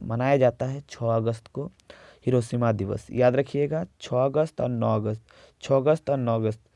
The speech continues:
दोनों ही इंपॉर्टेंट है। नागासाकी दिवस, वो वहाँ पर भी बम गिराया गया था अमेरिका के द्वारा ही। और अगर पूछे कि हिरोशिमा में जो बम गिराया था उसका क्या नाम था,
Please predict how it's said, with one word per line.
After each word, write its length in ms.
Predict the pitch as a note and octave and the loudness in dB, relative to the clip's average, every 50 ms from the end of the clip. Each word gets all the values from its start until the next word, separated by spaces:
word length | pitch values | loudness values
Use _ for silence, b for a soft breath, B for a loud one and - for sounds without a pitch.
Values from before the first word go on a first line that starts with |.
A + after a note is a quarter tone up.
| _ - | _ -6
दोनों 280 | A#2 A2+ B2+ C3+ C#3+ D3+ | -2 0 0 2 2 0
ही 80 | D3+ | 0
इंपॉर्टेंट 480 | D3 C3+ B2+ C3 B2+ C3 C3+ C#3 C#3 D#3 | -2 0 0 2 2 2 0 -2 -6 -6
है। 120 | D#3+ E3+ F3 D#3 | -8 -8 -6 -2
नागासाकी 560 | C3+ B2 A#2 A2+ A2+ A2+ - - - A2+ A#2+ B2 | -2 0 2 2 2 0 0 -4 -6 -4 -4 -4
दिवस, 360 | - - A2+ G2+ G#2 G#2+ B B B B B B - B2+ | -4 -4 -4 -4 -4 -6 B B B B B B -4 2
वो 200 | C3+ C#3+ C#3 - | 2 2 2 2
वहाँ 180 | - C#3 C3+ D3+ | -2 -4 -4 0
पर 140 | D3 E3 D#3+ | 2 2 2
भी 160 | D3 C#3+ F3+ | 2 2 -2
बम 240 | F3+ D3+ C3 B2 A#2+ A#2 | 0 2 2 0 2 0
गिराया 400 | A2 A2 G#2+ G#2+ A2 A2 A2+ A#2 | 0 2 2 2 2 2 0 -2
गया 220 | A2+ A2 G#2+ G#2+ | -4 -4 -4 -6
था 240 | - - G#2+ A2+ - - | -6 -8 -10 -12 -8 -6
अमेरिका 380 | - A#2+ A#2+ A#2 A#2+ A2+ B2+ B2 | -4 -2 0 0 2 2 2 2
के 140 | - - A#2+ | 2 0 -2
द्वारा 300 | G#2+ A2 A2 A2+ A2 G#2 | 0 0 0 0 -2 -4
ही। 140 | G2+ G#2 - _ B B B B B B B B - | -6 -8 -12 _ B B B B B B B B -2
और 60 | G#2+ | 0
अगर 220 | A2 A2+ A#2 B2 A#2+ | 2 4 4 2 2
पूछे 420 | - - C3+ C3 - - F3+ F3+ | 0 -2 -2 -2 -2 -2 -2 -2
कि 180 | E3+ - D#3 C#3 | -2 -4 -4 -2
हिरोशिमा 480 | B2 B2 C3+ C3+ B2+ - D3 D3+ D#3 | 0 2 2 0 0 -2 -4 -4 -2
में 160 | D#3 E3 D#3+ | -2 -2 -2
जो 140 | C#3+ D3 D#3 | 0 0 0
बम 260 | C3+ A#2+ C3+ C#3+ D#3 | 2 2 0 -2 0
गिराया 260 | D#3 D#3 C#3 B2+ B2+ B2+ | -2 0 0 0 -2 -4
था 160 | - C#3 C#3 | -4 -6 -8
उसका 220 | B2 - - B2 | -8 -8 -10 -10
क्या 300 | A#2 - - - C3+ D3+ | -10 -8 -4 -2 0 0
नाम 220 | D#3+ E3 D#3+ D#3 C#3 | 0 -2 -4 -6 -8
था, 220 | - C#3+ C#3+ D#3 | -10 -12 -12 -14